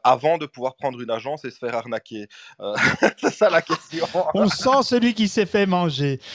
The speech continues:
Speaker 2: Euh, non, mais, mais t'as tout à fait raison. Et moi, je conseille toujours, euh, parce que, euh, sinon, il n'y a pas que la notion arnaquer, hein. Il y a la notion des malentendus. Et je le vis encore aujourd'hui, je, on le vit tous les jours. Euh, vraiment, les malentendus,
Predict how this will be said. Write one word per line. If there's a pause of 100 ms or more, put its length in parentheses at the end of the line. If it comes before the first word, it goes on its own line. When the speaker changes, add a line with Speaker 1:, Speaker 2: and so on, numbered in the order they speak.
(180)
Speaker 2:
Euh, (320)
non,
mais,
mais
t'as
tout
à
fait
raison. (300)
Et
moi,
je
conseille
toujours,
euh,
parce
que,
euh,
sinon, (320)
il
n'y
a
pas
que
la
notion
arnaquer,
hein. (320)
Il
y
a
la
notion
des
malentendus. (340)
Et
je
le
vis
encore
aujourd'hui,
je,
on
le
vit
tous
les
jours. (300)
Euh,
vraiment,
les
malentendus,